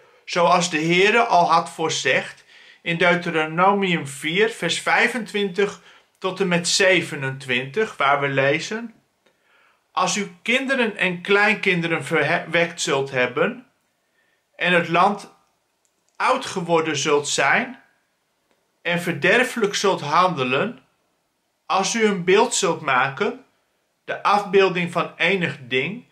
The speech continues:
en doen wat slecht is in de ogen van de Heere uw God, om hem tot toorn te verwekken,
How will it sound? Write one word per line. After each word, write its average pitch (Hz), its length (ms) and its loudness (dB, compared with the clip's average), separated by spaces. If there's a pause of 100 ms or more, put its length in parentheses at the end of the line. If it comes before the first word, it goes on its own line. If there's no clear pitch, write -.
(240)
en 156 220 -6
doen 214 200 4
wat 196 220 2
slecht 240 460 0
is - 220 -4
in 185 140 -4
de 170 180 -2
ogen 190 380 4
van 165 220 0
de 156 120 -2
Heere 180 480 0
uw 143 200 -2
God, - 560 -2 (320)
om 165 180 -2
hem 185 260 0
tot - 340 -4
toorn 247 320 2
te 170 120 -4
verwekken, 139 800 -2